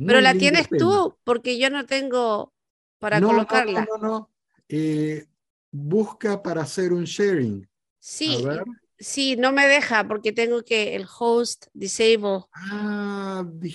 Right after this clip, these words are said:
Speaker 1: Por eso te
Speaker 2: discúlpame.
Speaker 1: la mandé
Speaker 2: Vamos.
Speaker 1: antes, ajá, pero
Speaker 2: Tú
Speaker 1: está
Speaker 2: me
Speaker 1: bien.
Speaker 2: mandaste, espera, ¿tú me mandaste el enlace?
Speaker 1: No,
Speaker 2: No.
Speaker 1: solo te mandé el nombre de la canción y
Speaker 2: Envíame
Speaker 1: para
Speaker 2: el enlace ya mismo y se la ponemos así para terminar el programa
Speaker 1: Ay,
Speaker 2: con esto.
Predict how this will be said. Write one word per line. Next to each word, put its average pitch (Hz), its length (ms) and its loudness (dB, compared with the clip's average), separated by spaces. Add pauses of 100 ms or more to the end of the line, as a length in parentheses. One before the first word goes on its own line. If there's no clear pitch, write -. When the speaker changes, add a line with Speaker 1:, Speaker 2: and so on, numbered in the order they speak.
Speaker 1:
Por 214 180 2
eso 262 260 2
te 247 140 2
Speaker 2:
discúlpame. - 0 -
Speaker 1:
la 226 180 4
mandé 220 480 4
Speaker 2:
Vamos. 233 40 4
Speaker 1:
antes, 220 480 -2
ajá, 202 500 -2
pero - 180 0
Speaker 2:
Tú 233 100 4
Speaker 1:
está 226 120 6
Speaker 2:
me - 20 -
Speaker 1:
bien. 190 220 4
Speaker 2:
mandaste, 202 500 2 (100)
espera, 170 440 2
¿tú 190 120 0
me 208 120 0
mandaste 180 520 -2
el 151 100 -4
enlace? 170 640 -2 (240)
Speaker 1:
No, 269 300 0
Speaker 2:
No. 262 60 2
Speaker 1:
solo 330 240 0
te 349 120 -4
mandé 302 240 -2
el 285 120 -2
nombre 285 300 -4
de 277 120 2
la 233 180 2
canción 277 680 -4 (260)
y 190 100 4
Speaker 2:
Envíame 220 400 6
Speaker 1:
para 220 80 6
Speaker 2:
el 190 140 6
enlace 185 500 2
ya 196 160 2
mismo 233 340 0
y 208 60 -2
se - 180 -2
la 156 160 -2
ponemos 214 600 -2
así 170 300 -6
para 147 280 -4
terminar 147 480 0
el 170 140 2
programa 151 460 0
Speaker 1:
Ay, 151 60 -2
Speaker 2:
con 123 180 -2
esto. 98 380 -14